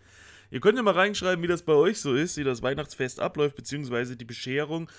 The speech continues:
Gerade bei den jüngeren Zuschauern von uns, kriegt ihr die Geschenke am vierundzwanzigsten? Nachmittags, abends, mittags, gar nicht?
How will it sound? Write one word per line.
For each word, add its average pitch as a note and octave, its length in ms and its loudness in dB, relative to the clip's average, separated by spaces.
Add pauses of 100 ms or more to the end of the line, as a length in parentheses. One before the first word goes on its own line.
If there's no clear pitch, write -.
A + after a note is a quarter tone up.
(140)
Gerade C3 220 -2
bei B2+ 100 -4
den G2 220 -8
jüngeren E3+ 400 -4
Zuschauern C#3+ 540 -2
von C3+ 160 -6
uns, B2+ 340 -6
kriegt D3 220 -10
ihr B2 60 -6
die A#2+ 100 -8
Geschenke A#2 340 -10
am D#2+ 140 -14
vierundzwanzigsten? G#3 1300 -8 (180)
Nachmittags, G#3+ 640 -12
abends, G#3+ 560 -8
mittags, G3 520 -8
gar D#3+ 220 -6
nicht? G3+ 340 -12